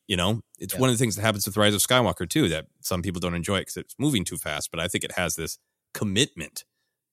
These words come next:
Speaker 2: Yeah.
Speaker 1: to the pulpy adventure, excitement, escapism,
Speaker 2: Mm.
Speaker 1: uh, uh, moments. So that's what I'm really fascinated about, is delivering this depth while also having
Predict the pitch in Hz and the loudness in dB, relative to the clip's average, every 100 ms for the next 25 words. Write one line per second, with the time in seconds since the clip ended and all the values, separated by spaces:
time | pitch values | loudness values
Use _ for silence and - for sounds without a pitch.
0 | _ - 82 - _ - 110 87 80 - | _ -10 -10 -12 _ -2 0 0 -2 -2
1 | 90 - 85 78 - _ _ - 101 85 | -4 0 0 0 -4 _ _ -6 -4 0
2 | 92 87 - 82 73 - - 98 - 87 | 0 0 -2 -4 -4 -8 -8 -4 -2 -2
3 | 82 80 76 _ _ _ - 92 90 - | -4 -10 -12 _ _ _ -10 -6 -4 0
4 | 92 85 80 82 78 - _ - 98 - | 0 0 -2 -2 -4 -10 _ -18 -12 -4
5 | 87 82 85 80 78 87 101 85 78 - | -2 0 -2 -2 -2 0 2 2 -2 -8
6 | - - - - 160 202 113 98 - 76 | -16 -20 -4 2 2 2 0 -2 -10 -8
7 | 113 120 113 101 - 98 95 101 85 80 | 0 4 6 4 2 -2 0 -2 -2 0
8 | 80 76 82 87 92 110 143 127 98 85 | 0 0 -2 -2 0 4 4 4 2 2
9 | 78 90 82 107 90 - - _ _ _ | -2 -4 2 2 2 -4 -16 _ _ _
10 | _ - 101 110 135 135 117 - 101 120 | _ -2 0 2 2 2 0 0 2 4
11 | 113 87 85 80 | 4 4 2 0